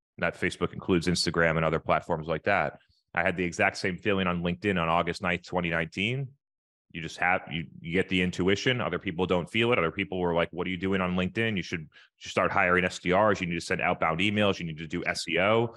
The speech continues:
Um, and I just have the, the intuition and the conviction that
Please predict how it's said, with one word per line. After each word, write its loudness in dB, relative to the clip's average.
Um, 0
and 0
I -2
just -6
have 0
the, -2
the -4
intuition 2
and 2
the 2
conviction -2
that 2